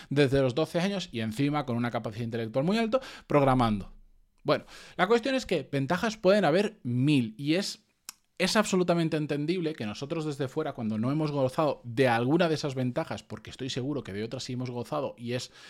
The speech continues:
más difícil verla, siempre es más fácil ver la ventaja en el ajeno que la ventaja que nosotros hemos tenido,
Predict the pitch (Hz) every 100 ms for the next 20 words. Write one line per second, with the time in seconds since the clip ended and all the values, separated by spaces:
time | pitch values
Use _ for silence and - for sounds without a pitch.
0 | - - 143 147 131 117 127 - 110 143
1 | 143 123 143 160 151 147 156 - 139 147
2 | 123 - - - 131 127 123 120 147 165
3 | 151 151 139 165 175 220 - - - 139
4 | 131 127 131 160 143 131 120 135 131 113
5 | 127 120 - 127 165 202